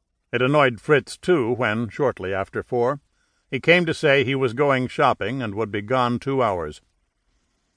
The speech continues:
His eye caught the tie and fastened on it. His brows went up. "Schlampig," I said. He nodded. "You know my respect and esteem for him.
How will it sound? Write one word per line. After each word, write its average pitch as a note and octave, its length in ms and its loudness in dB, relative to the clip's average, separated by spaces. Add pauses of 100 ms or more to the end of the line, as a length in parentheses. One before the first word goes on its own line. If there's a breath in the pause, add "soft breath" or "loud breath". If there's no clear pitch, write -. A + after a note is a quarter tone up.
(140)
His A#2 200 0
eye D3+ 180 6
caught C#3+ 280 0
the A#2+ 60 -4
tie A#2+ 380 0
and A2+ 240 -4
fastened B2+ 480 -4
on F#2 160 -4
it. F2 180 -10 (920)
His G#2 160 -4
brows A2 420 6
went G#2 220 -2
up. A2 240 2 (1120)
"Schlampig," A#2+ 560 2
I F#2 100 -2
said. F#2+ 380 0 (920)
He A2+ 160 2
nodded. F2 440 4 (1500)
"You F3 160 4
know F#3+ 220 8
my C3+ 160 8
respect G#2+ 680 -2
and A#2 160 -2
esteem C#3+ 400 -2
for C#3 180 -2
him. F3+ 360 -4